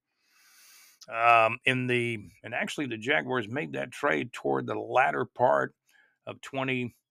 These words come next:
twenty-two. Ridley could not play in twenty twenty-two. He was under the suspension, the, the gambling suspension, and then he played for the Jaguars in twenty twenty-three. I think Ridley played enough games to show us what he could do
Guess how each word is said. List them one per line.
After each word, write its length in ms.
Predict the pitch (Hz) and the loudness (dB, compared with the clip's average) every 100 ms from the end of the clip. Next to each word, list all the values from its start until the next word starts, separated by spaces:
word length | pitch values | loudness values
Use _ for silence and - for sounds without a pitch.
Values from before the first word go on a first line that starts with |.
| _ _ _ _ _ | _ _ _ _ _
twenty-two. 580 | - 120 110 107 165 147 | -14 -10 -10 -6 0 0
Ridley 320 | 117 139 135 | 2 2 2
could 160 | 127 110 | 2 -2
not 300 | 110 117 - | -2 -4 -2
play 180 | 160 165 | -4 -2
in 100 | 135 | -6
twenty 300 | 156 156 135 | -6 -6 -6
twenty-two. 560 | - 147 131 - 147 | -4 -4 -4 -2 -2
He 100 | 131 | -2
was 220 | 120 113 | -2 -2
under 280 | 117 127 123 | 0 0 0
the 140 | 113 104 | -2 -4
suspension, 840 | - 104 - 147 139 - 135 123 | -4 -6 2 4 4 2 0 0
the, 160 | 110 101 | 0 -2
the 240 | 98 107 | -4 -6
gambling 460 | 104 127 139 135 120 | 0 2 2 0 -2
suspension, 720 | 117 - - 131 123 127 123 - - - - | -4 -2 2 2 2 0 0 -4 -16 -20 -10
and 140 | 123 131 | 0 4
then 80 | 156 | 6
he 80 | |
played 300 | 117 143 139 | 8 8 8
for 60 | 123 | 4
the 100 | 117 | 0
Jaguars 580 | 110 131 123 120 120 113 | 6 6 6 4 4 2
in 120 | 110 | -6
twenty 360 | - 110 110 104 | -8 -6 -4 -6
twenty-three. 800 | - 110 101 98 113 127 113 - _ _ _ _ _ _ _ _ _ _ _ - - - - - - - - - _ | -8 -8 -8 -10 -2 4 4 2 _ _ _ _ _ _ _ _ _ _ _ -20 -20 -20 -20 -20 -20 -20 -20 -20 _
I 100 | 120 | 0
think 200 | 127 160 | 2 4
Ridley 280 | 139 151 147 | 4 4 4
played 280 | 147 151 143 | 6 6 6
enough 400 | 123 127 135 123 | 4 2 2 0
games 380 | 127 131 127 - | 0 0 -2 -6
to 100 | 113 | -8
show 320 | - 135 131 | -4 -2 0
us 180 | 123 - | -2 -6
what 200 | 117 117 | -8 -6
he 80 | 110 | -6
could 260 | 113 104 | -8 0
do 460 | 123 156 156 147 | 6 6 6 0